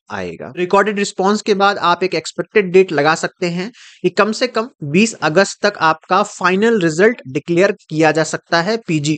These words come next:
और पीएचडी का। यहाँ पे मैंने लॉगिन करने का ट्राई किया, but लॉगिन होने में थोड़ी सी प्रॉब्लम आ रही थी। ये जो सिक्योरिटी पिन है, बार बार सही डालने के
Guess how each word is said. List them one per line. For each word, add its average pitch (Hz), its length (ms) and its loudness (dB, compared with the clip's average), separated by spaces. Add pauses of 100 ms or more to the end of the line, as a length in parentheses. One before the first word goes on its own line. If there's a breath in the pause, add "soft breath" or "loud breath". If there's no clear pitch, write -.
और 147 200 2 (120)
पीएचडी 104 360 -2
का। 113 200 -16 (340)
यहाँ 170 200 2
पे 220 120 0
मैंने 214 240 2
लॉगिन 202 340 4
करने 202 280 2
का 202 120 2
ट्राई 170 300 0
किया, 185 320 0 (140)
but 170 160 0
लॉगिन 156 420 2
होने 175 240 0
में 185 120 2
थोड़ी 170 200 0
सी 175 140 -2
प्रॉब्लम 156 480 0
आ 156 80 2
रही 156 160 0
थी। 170 160 -4
ये - 500 -12
जो 165 100 2
सिक्योरिटी 190 580 4
पिन 214 220 0
है, 220 200 0
बार 165 280 2
बार 175 200 2
सही 180 260 0
डालने 185 420 4
के 185 120 4